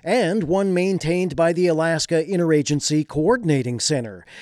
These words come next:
They've also been uploaded onto social media sites to make them available to a broader cross-section of the public, and B L M Alaska Fire Service spokesperson Al Nash says the response shows the public is interested.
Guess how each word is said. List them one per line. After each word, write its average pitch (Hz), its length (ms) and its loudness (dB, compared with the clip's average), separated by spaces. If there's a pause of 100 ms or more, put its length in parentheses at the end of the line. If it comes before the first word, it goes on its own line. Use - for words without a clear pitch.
(200)
They've 127 120 0
also 208 300 4
been 139 180 2
uploaded 143 560 0
onto 143 220 -2
social 139 400 0
media 175 400 2
sites 143 440 -2
to 143 100 -4
make 151 180 0
them 160 160 0
available 151 460 2
to 156 240 0
a - 20 4
broader 185 480 -2
cross-section 135 760 -4
of 123 100 -6
the 131 60 -6
public, 131 480 -2 (300)
and 113 160 -4
B 151 140 6
L 147 180 4
M 147 180 2
Alaska 147 460 0
Fire 156 300 0
Service 151 500 -2
spokesperson 156 800 0
Al 151 240 -4
Nash 208 540 -2 (160)
says 151 320 0
the 156 100 -4
response 160 680 -4
shows 151 460 2
the 185 100 -4
public 131 420 0
is 143 160 0
interested. 165 680 -2